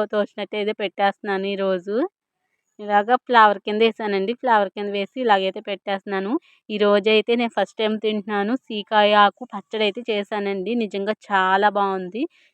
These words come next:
వీడియో ఎవరు కూడా స్కిప్ చేయకుండా చూడండి ప్లీజ్. ఒక్కొక్కరైతే ఒక వీడియోకి అయితే డిస్లైక్ అయితే కొడుతున్నారండి. మరి ఎందుకు కొడుతున్నారో తెలీదు. వాళ్ళకి ఈ వీడియో కానీ నచ్చకపోతే కామెంట్ చేయండి. నేను ఇంకా మంచిగా తీయడానికి ట్రై చేస్తాను.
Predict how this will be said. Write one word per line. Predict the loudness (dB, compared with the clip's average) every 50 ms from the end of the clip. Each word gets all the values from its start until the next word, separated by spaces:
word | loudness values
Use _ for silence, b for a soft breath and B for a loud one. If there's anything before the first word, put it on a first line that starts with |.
| b -6
వీడియో | -4 -2 -2 0 0 4 6 6 8 8
ఎవరు | 6 4 4 0 -2
కూడా | -2 -2 0 0 -2
స్కిప్ | -2 -6 -14 -16 _ _ _
చేయకుండా | -4 -4 -4 -4 -2 -2 0 0
చూడండి | 0 0 -2 -2 -2 -2 -2 -4 -4 -4 -2 -2 -2 -2
ప్లీజ్. | _ -4 -4 -4 -2 -4 -4 _ _ -20 -20 _ _ -2 0
ఒక్కొక్కరైతే | 0 2 2 0 0 0 0 0 2 2 0 0 0 0 2
ఒక | 2 2 2 0 -2
వీడియోకి | 0 0 0 0 2 2 2 0 0 -2 -4
అయితే | -6 -4 -4 -4 -2
డిస్లైక్ | -2 -2 -4 -4 -6 -6 -4 -4 -2 -2
అయితే | -2 -4 -4 -4 -4
కొడుతున్నారండి. | 0 2 2 2 2 -2 -4 -2 -2 -2 -2 -2 -4 -4 -4 -4 -4 -2
మరి | 0 0 0 0 0
ఎందుకు | 0 -2 -2 -4 -6 -6
కొడుతున్నారో | -4 -4 -4 -4 -4 -4 -2 0 0 0 0 -2
తెలీదు. | -4 -4 -6 -4 -4 -6 -8 -8 -6 -6 -8 -8 b b b b b b b
వాళ్ళకి | 2 2 2 2 0 -4
ఈ | -4 -4
వీడియో | -2 -2 -2 -2 -2 -2 -2
కానీ | -2 0 0 0 2
నచ్చకపోతే | 2 2 0 0 _ -2 -4 -4 -2 -2 -6 -4 -4 -6 -4
కామెంట్ | 0 2 2 4 4 2 0 -2 -4 -4 _
చేయండి. | -6 -4 -4 -2 -2 -2 -2 -2
నేను | -2 0 0 -2
ఇంకా | -2 -2 -4 -4
మంచిగా | -2 -2 -2 -4 -6 -6 -4 -4 -4
తీయడానికి | -2 -2 -4 -2 -2 -2 -4 -4 -6 -8 -8
ట్రై | -4 0 0 0 0
చేస్తాను. | 0 -4 -4 -6 -6 _ -8 -8 -6 -6 -6